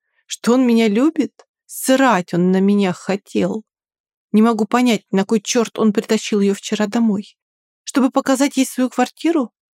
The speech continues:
Или показать мне, что он завел себе еще кого-то? К чему был весь этот цирк? Или он рассчитывал, что я спокойно отреагирую на то,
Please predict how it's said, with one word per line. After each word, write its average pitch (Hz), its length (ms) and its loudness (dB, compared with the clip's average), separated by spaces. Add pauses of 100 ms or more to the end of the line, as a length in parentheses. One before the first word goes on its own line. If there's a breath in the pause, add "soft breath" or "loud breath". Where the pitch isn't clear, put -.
(260)
Или 240 160 2
показать 262 480 -2
мне, 254 300 4
что - 180 -4
он 240 80 2
завел 240 260 0
себе 226 260 -4
еще 247 360 -2
кого-то? 196 580 -6 (640)
К - 100 -16
чему 277 380 2
был 196 180 2
весь 202 260 0
этот - 240 -4
цирк? - 520 -8 (560)
Или 220 180 4
он 226 100 4
рассчитывал, 220 540 0
что - 180 -6
я 214 120 2
спокойно 240 580 0
отреагирую 202 640 0
на 190 120 0
то, - 300 -4